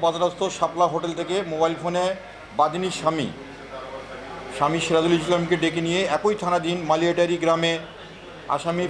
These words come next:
ফরিদ মিয়ার বাড়িতে ডেকে নিয়ে পরিকল্পিতভাবে আসামি ফরিদ মিয়া সিরাজুলকে হত্যা করে লাশ রান্নাঘরে পুঁতে রেখেছিল।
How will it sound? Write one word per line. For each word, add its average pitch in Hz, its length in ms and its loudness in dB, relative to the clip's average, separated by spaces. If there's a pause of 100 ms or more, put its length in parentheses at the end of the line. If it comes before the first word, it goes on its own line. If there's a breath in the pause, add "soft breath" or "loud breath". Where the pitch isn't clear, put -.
ফরিদ 170 220 0
মিয়ার 170 340 4 (100)
বাড়িতে 151 300 2
ডেকে 160 240 -2
নিয়ে 170 240 2 (500)
পরিকল্পিতভাবে 165 840 4 (1120)
আসামি 170 440 2
ফরিদ 165 220 2
মিয়া 170 200 4
সিরাজুলকে 165 460 2
হত্যা 151 320 4
করে 170 220 2
লাশ 170 360 2
রান্নাঘরে 165 380 0
পুঁতে 160 260 0
রেখেছিল। 110 400 -2